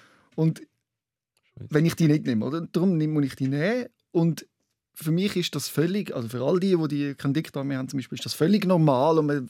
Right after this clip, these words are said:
Speaker 1: findet sich damit ab, das nehme ich mein Leben lang, damit ich ein besseres Leben habe. Ähm, vielleicht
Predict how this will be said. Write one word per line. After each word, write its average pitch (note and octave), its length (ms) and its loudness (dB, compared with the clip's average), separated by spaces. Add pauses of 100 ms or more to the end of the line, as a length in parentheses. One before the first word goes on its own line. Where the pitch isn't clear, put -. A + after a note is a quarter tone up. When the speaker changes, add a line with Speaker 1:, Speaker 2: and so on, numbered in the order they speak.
(160)
Speaker 1:
findet C#3 340 -4
sich C3+ 140 -4
damit C3+ 240 2
ab, A3 120 0
das F3+ 120 -6
nehme E3+ 160 -2
ich E3 80 -6
mein E3 100 -2
Leben D#3+ 240 -2
lang, D3+ 220 -2 (880)
damit D#3+ 440 4
ich F3+ 160 2
ein D3+ 160 0
besseres C3+ 400 -2
Leben B2 380 -2
habe. A2 180 -2 (1600)
Ähm, D3 300 2 (720)
vielleicht D#3+ 680 -4